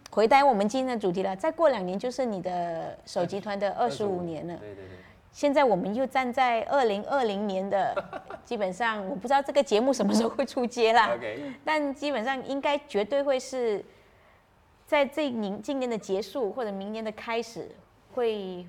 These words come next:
Speaker 1: 会播出。
Speaker 2: 对。
Speaker 1: 那对未来你会有什么样的一个期待？
Speaker 2: 我会觉得，其实也不能讲说是我自己本身，还是做艺术啊，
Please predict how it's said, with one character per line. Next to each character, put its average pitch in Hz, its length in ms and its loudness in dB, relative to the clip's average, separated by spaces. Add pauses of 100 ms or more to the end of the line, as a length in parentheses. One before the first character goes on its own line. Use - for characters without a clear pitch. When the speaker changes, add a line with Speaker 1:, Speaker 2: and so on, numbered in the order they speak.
Speaker 1:
会 208 520 -4
播 185 180 -4
出。 170 340 -10
Speaker 2:
对。 131 160 -8 (540)
Speaker 1:
那 240 420 -8 (480)
对 330 180 0
未 302 260 0
来 214 260 0 (840)
你 190 200 -6
会 269 160 -2
有 196 80 0
什 190 140 -10
么 185 60 -8
样 202 80 -6
的 202 60 -4
一 185 120 -6
个 214 120 -6
期 185 240 -10
待？ 190 300 -6
Speaker 2:
我 131 100 2
会 214 160 0
觉 135 160 -2
得， 113 180 0 (300)
其 127 160 -8
实 147 180 -6
也 110 60 0
不 104 160 -8
能 107 160 -10
讲 90 220 -10
说 92 200 -10
是 104 320 -12 (200)
我 90 280 -6
自 - 140 -12
己 117 100 -6
本 80 300 -14
身， 92 280 -14
还 92 180 -10
是 104 260 -12
做 107 240 -8
艺 107 160 -12
术 107 160 -14
啊， 92 100 -8